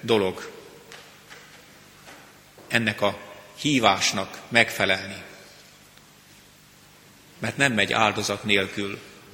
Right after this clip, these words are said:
nem megy lemondás nélkül, nem megy magad oda ajándékozása nélkül. De, kedves testvéreim,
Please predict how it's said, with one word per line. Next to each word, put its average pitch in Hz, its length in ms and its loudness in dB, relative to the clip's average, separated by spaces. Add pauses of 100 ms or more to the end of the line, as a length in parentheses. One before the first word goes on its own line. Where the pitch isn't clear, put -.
(320)
nem 131 200 0
megy 104 160 4
lemondás 101 600 0
nélkül, 104 520 -2 (1000)
nem 135 240 4
megy 101 400 4 (500)
magad 113 500 2
oda 113 300 2
ajándékozása 101 1000 0
nélkül. 98 560 -2 (2250)
De, 104 520 2
kedves 113 320 0
testvéreim, 101 640 -2